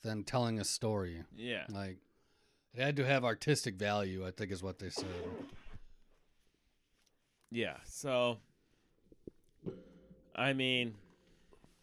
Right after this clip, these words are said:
Speaker 2: then they just got into the brutal part. Like,
Speaker 1: Uh,
Speaker 2: Psycho, she was a body double.
Speaker 1: Yeah.
Speaker 2: And that's where I was going into before I said that with the body doubles that happened in the thirties.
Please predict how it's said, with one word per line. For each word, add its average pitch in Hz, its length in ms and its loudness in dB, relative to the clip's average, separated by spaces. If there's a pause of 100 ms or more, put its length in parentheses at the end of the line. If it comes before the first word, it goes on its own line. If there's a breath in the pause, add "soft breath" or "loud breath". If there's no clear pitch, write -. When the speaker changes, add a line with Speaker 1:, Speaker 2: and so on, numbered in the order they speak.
(2750 soft breath)
Speaker 2:
then 139 360 0
they 127 180 4
just 107 240 -4
got 110 260 6
into 95 280 -2
the 87 120 0
brutal 78 520 -4 (100)
part. 69 240 -10 (1400 loud breath)
Like, 104 260 -2
Speaker 1:
Uh, - 40 -12
Speaker 2:
Psycho, 135 720 4 (240)
she - 220 -2
was 135 140 0
a 123 40 -4
body 95 320 2
double. 92 400 0 (440)
Speaker 1:
Yeah. 107 220 -6 (1300 loud breath)
Speaker 2:
And 117 100 -6
that's 127 240 0
where 139 80 4
I 123 60 6
was 120 100 2
going 117 260 2
into 113 300 -2
before 98 320 -4
I 98 60 0
said 127 360 2
that 107 120 2
with 95 100 -4
the 92 80 -10
body 101 260 0
doubles 95 280 -4
that 87 80 -6
happened 90 300 -8
in 85 80 -14
the - 60 -16
thirties. 98 520 -2